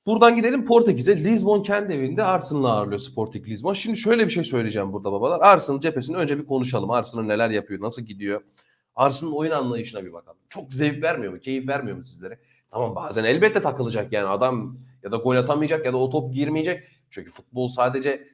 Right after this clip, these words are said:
teknik taktiğin dışında aynı zamanda şans da var yani bunun yanında. Şanssızlığın da olabilir. Ya da o gün formsuz olabilirsin teknik taktiğin dışında.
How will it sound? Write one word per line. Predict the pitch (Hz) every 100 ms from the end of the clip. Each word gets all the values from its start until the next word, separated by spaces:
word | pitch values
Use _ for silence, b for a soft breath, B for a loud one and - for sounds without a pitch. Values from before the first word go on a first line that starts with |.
| _
teknik | - 117 131 131
taktiğin | 120 - 170 220
dışında | 247 226 110
aynı | 104 113
zamanda | 123 135 143
şans | 131 135 160
da | 202
var | 190 139
yani | 107 95 87
bunun | 92
yanında. | 87 85 82
Şanssızlığın | - 101 98 117 120 151
da | 151
olabilir. | 131 98 90 _ _ _ -
Ya | 120
da | 156
o | 151
gün | 143 139
formsuz | 135 135 147 190
olabilirsin | 208 156 120 101 -
teknik | 98 101 98
taktiğin | 92 - 95 82
dışında. | - 80 185 113